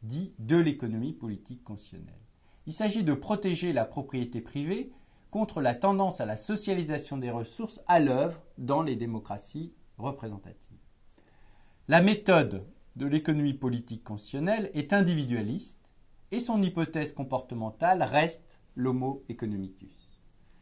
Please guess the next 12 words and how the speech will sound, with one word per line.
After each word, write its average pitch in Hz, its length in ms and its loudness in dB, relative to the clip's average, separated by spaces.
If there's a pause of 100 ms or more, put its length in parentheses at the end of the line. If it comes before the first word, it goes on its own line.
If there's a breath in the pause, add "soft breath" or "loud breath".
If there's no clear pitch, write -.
(340 soft breath)
Elle 185 200 2
précise 214 480 2
cependant 160 520 2
la 123 160 0
nature 165 440 2
des 123 140 -2
contraintes 139 560 -6 (380 soft breath)
qui 165 140 0
pèsent 170 500 2 (140)
sur 147 260 -4
les 110 80 -2
choix. - 340 -16